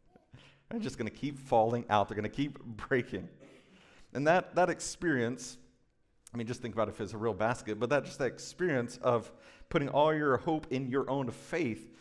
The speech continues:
it just initiates, it, it stirs up fear.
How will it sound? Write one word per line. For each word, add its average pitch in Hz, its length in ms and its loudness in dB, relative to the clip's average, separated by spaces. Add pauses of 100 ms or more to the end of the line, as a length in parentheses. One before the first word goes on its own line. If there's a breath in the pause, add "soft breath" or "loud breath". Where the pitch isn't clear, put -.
(280 loud breath)
it - 260 -10
just - 460 -12
initiates, 120 680 -4
it, 107 320 -4
it 107 160 -8 (160)
stirs 139 640 -6
up 135 240 -6
fear. - 560 -10